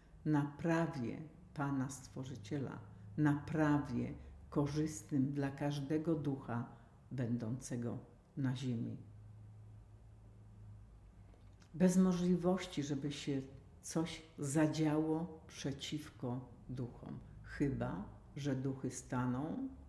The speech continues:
po przeciwnej stronie. Jest to walka światła z ciemnościami, z ciemnotą,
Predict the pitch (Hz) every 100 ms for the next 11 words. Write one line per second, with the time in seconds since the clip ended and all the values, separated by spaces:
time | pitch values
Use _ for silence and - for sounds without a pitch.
0 | - - 139 - 139 - - 143 143 143
1 | 143 - 147 147 135 117 - - - -
2 | - - - - - - - - - 143
3 | - - 139 131 135 - - - - -
4 | - - - - - - - - - 135
5 | 160 151 - 139 135 185 - - - -
6 | - - - - - 151 143 - 165 175
7 | 262 - - - - - - - - -
8 | - 285 214 180 - 160 143 139 135 -
9 | - 143 139 143 143 - -